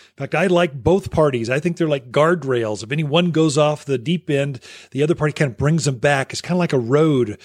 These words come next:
a curvy road. They just kind of keep you in line. So we need both. I'm, I'm not pro or con of either one. But optimism, what is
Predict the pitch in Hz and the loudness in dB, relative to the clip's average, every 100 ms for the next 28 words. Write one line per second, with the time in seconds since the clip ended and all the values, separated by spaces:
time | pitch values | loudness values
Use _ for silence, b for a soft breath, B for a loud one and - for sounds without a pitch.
0 | B B - - - 190 165 135 147 151 | B B -18 -10 -2 0 2 2 4 4
1 | 131 117 151 139 147 - 156 - - 175 | 0 -2 -4 -4 -6 -4 -6 -6 -8 -6
2 | 165 139 139 123 117 110 92 87 B B | -4 -4 -4 -4 -4 -4 -10 -16 B B
3 | B - 135 175 185 - 117 92 - - | B -6 0 2 2 0 0 0 -8 -14
4 | - 127 131 127 156 147 - - 170 165 | -6 -4 -4 -4 -4 -4 -6 0 4 4
5 | 156 131 120 _ - 156 147 135 127 165 | 4 2 0 _ -4 0 0 0 -2 0
6 | 147 135 127 87 85 b b b b b | 0 0 -4 -6 -16 b b b b b
7 | _ 147 151 160 214 - 127 107 101 87 | _ 2 4 4 2 -2 -6 -4 -8 -10
8 | 80 - _ _ _ _ _ _ _ _ | -16 -20 _ _ _ _ _ _ _ _
9 | _ _ 135 196 - 143 147 143 - | _ _ 0 0 0 2 2 2 -6